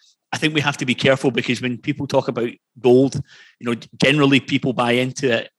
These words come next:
after the fact and after we've been through these periods, and therefore are likely to have missed out on that return. Uh, again, I think that it then becomes incredibly important to think about the structuring of the portfolio. And,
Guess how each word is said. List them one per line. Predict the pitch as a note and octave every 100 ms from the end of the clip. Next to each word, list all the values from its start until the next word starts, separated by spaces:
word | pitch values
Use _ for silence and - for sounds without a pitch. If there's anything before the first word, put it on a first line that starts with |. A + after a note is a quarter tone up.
| _ _ -
after | G#2+ C#3+ - C#3 C#3 _ _
the | C#3
fact | - D3 - - -
and | G#2+ G#2 G#2 G#2+
after | A2+ C3+ D3 C3+ - - - - -
we've | B2+ A#2
been | C3
through | B2+ C3
these | B2 B2+
periods, | - C3 C#3 C#3 C3+
and | G#2+ A#2+
therefore | B2 A#2 A#2+ A#2
are | A2+
likely | A2+ D#3 D3 C3+ A#2+
to | B2+
have | A2+ A2
missed | B2 C3 -
out | B2 C3+ C3+ _ - - - _ -
on | B2 B2+ B2+ B2 - _ B2
that | B2 B2 -
return. | A2+ - C3+ C#3+ D3 -
Uh, | - A#2
again, | B2+ A#2 C3 B2+
I |
think | B2 B2 A#2
that | B2 - B2+
it | B2
then | B2 C3+
becomes | B2+ - B2 A#2 A2+ - _ _
incredibly | B2 G#2+ C#3 C3 B2+
important | A#2 A2+ C3 - B2 -
to | -
think | B2+ A#2+
about | A#2 A#2 A2 - - - - -
the | -
structuring | - C3+ - C#3 C3+ C#3 C#3 -
of | C#3
the | C3
portfolio. | - C#3 - C#3+ D3 C#3+
And, | B2+